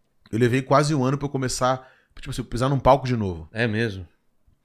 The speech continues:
Speaker 1: E assim, eu era pai de um filho, de um,
Speaker 2: Per-,
Speaker 1: do P J
Speaker 2: perdeu
Speaker 1: bem
Speaker 2: meio
Speaker 1: novinho.
Speaker 2: sentido de você fazer show,
Speaker 1: Ah,
Speaker 2: então
Speaker 1: não.
Speaker 2: você teve que ach-, achar força pra, pra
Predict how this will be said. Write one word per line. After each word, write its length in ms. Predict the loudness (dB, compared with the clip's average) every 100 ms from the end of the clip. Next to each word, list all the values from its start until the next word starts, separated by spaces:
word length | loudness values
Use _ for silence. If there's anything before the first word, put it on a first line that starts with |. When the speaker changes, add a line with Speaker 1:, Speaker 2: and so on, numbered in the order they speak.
| _ _ _ _ _ -4
Speaker 1:
E 260 | 0 2
assim, 300 | 2 2 -2 -2
eu 180 | 0 2
era 120 | 0
pai 240 | 2 2
de 80 | 2
um 60 | -4
filho, 500 | -4 -2 -2 -2 -6
de 120 | -6 -4
um, 40 |
Speaker 2:
Per-, 100 | -4 -4
Speaker 1:
do 80 | -2
P 200 | 0 2
J 240 | 0 2
Speaker 2:
perdeu 300 | 0 0 0
Speaker 1:
bem 120 | 0 0
Speaker 2:
meio 80 |
Speaker 1:
novinho. 240 | 0 0 0
Speaker 2:
sentido 360 | 2 2 2 2
de 80 |
você 180 | -2 -4
fazer 220 | -4 -2 -2
show, 260 | -2 2
Speaker 1:
Ah, 180 | 6 6
Speaker 2:
então 100 | 4
Speaker 1:
não. 60 | 0
Speaker 2:
você 100 | -2
teve 140 | -2 2
que 60 |
ach-, 160 | 0 -2
achar 260 | -10 -6 -6
força 340 | -4 -8 -8
pra, 320 | -10 -8 -6 -8
pra 380 | -8 -8 -8